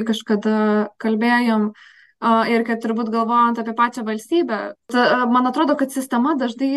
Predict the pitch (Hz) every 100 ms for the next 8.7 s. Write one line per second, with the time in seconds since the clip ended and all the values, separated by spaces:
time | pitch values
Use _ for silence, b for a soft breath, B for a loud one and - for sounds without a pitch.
0 | 269 254 262 254 - 254 247 233 - 240
1 | 240 233 226 214 - _ - 240 220 -
2 | - 226 254 269 233 185 190 - - 196
3 | 196 190 233 285 269 262 214 214 220 214
4 | 226 233 220 226 220 226 233 233 220 220
5 | 214 240 240 175 - 214 226 226 233 233
6 | 233 294 302 254 226 220 220 220 220 247
7 | 240 220 214 214 208 208 208 - 214 214
8 | 214 214 208 - 214 208 208